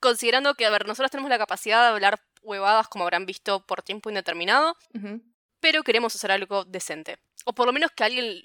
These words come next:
Speaker 1: tipo, le entretenga un rato.
Speaker 2: Claro.
Speaker 1: Así que nada, eso, ese es el anuncio parroquial, creo yo.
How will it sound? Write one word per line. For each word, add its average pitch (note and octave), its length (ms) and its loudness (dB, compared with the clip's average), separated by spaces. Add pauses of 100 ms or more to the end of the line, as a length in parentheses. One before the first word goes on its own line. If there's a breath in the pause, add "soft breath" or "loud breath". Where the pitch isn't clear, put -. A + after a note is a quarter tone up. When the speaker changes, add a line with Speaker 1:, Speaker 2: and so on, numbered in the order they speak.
(100)
Speaker 1:
tipo, F#3+ 220 -10
le F#3 100 -8
entretenga F#3+ 460 -10
un G3 120 -14
rato. E3+ 360 -4 (420 soft breath)
Speaker 2:
Claro. A3+ 240 -2
Speaker 1:
Así F4 160 -4
que G#4 100 -4
nada, F4 200 0
eso, D4 280 -2
ese - 160 -10
es - 80 -10
el A3+ 80 -2
anuncio G#3+ 280 -4
parroquial, F#3 440 0
creo F3 220 -6
yo. F3 240 -8